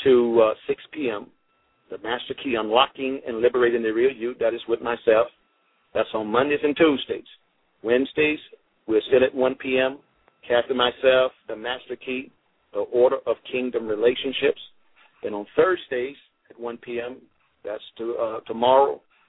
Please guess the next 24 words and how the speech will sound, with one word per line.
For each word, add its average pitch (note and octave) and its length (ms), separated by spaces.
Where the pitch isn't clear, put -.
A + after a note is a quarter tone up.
you'll A2 140
be A#2 140
with, A#2 220
uh, A#2 340
uh, A2+ 200
Prophet A#2+ 240
Kathy, C3 480
Kingdom D3 320
Women, C#3+ 400
Living A#2+ 360
for B2 100
the B2 100
King. A#2 400
Also, C#3+ 520
on, C3+ 400
uh, A#2+ 300
Saturday, C#3 460
last B2 280
Saturday, C3 220
our A#2 180
first C3+ 220
Saturday, A#2+ 440
uh, A#2 460
for, A#2 160